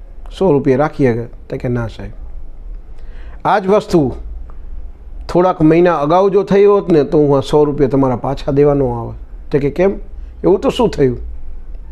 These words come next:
પછી એની આખી સ્ટોરી કહે છે કે હું બહુ મોટો બિઝનેસમેન હતો, ગરીબોની મકાન અને જમીન પડાવી પાડતો ને કંઈ પણ કરતો, અને એવી રીતના હું રૂપિયા ખૂબ કમાણો. પણ એક ગરીબ કાકાની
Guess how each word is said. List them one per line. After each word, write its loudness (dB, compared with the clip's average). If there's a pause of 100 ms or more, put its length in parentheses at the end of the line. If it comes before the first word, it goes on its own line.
(1800)
પછી 2
એની 4
આખી 2
સ્ટોરી 4
કહે 4
છે -8
કે -2
હું 4
બહુ 4
મોટો 2
બિઝનેસમેન 4
હતો, 0 (800)
ગરીબોની 4
મકાન 2
અને 4
જમીન 4
પડાવી 2
પાડતો 2
ને -4 (220)
કંઈ 4
પણ 0
કરતો, 0 (1080)
અને 4
એવી 6
રીતના 4
હું 4
રૂપિયા 2
ખૂબ 0
કમાણો. 0 (2000)
પણ 2
એક 0
ગરીબ 2
કાકાની 0